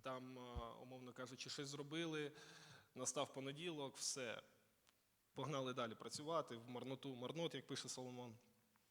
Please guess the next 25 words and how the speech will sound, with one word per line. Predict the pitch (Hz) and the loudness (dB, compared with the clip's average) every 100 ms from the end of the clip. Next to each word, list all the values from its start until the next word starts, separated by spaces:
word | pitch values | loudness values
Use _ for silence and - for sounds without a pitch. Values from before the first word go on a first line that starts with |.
| _ - - - - - - - | _ -14 -14 -12 -14 -14 -12 0
і | 135 135 135 | 2 4 2
тому | 139 131 | 0 2
подібне. | 135 120 110 107 | 0 0 -4 -4
Тобто | 123 110 131 127 113 - - | -4 -4 -2 0 -2 -8 -4
це | - 135 | -4 -4
дуже | 135 147 135 | -6 -4 -2
важливі | 127 131 127 | 0 0 0
речі. | 131 156 - 120 | 2 2 0 2
Я | 139 | 0
хотів | 135 127 139 | 0 0 0
би | 131 | 2
вас | 127 127 | 2 2
закликати, | 135 - 139 143 135 120 | 0 0 0 0 -2 0
щоб | 110 123 | -2 -2
ви | 113 110 123 131 127 - | -6 -6 -4 -2 -4 -6
проаналізували, | 120 117 117 113 117 123 117 | -6 -4 -6 -4 -2 -2 -2
ми | 135 165 139 - | 0 2 2 -2
проаналізували. | 120 113 113 113 117 110 107 - - - - - - | -10 -8 -8 -6 -2 -2 -4 -10 -20 -20 -20 -20 -6
Перш | 123 123 | -6 -4
за | |
все, | 131 - | 0 2
я | 135 127 | 2 -2
це | - | -4
кажу | 113 117 127 | -6 -8 -6
собі. | - 107 | -6 -8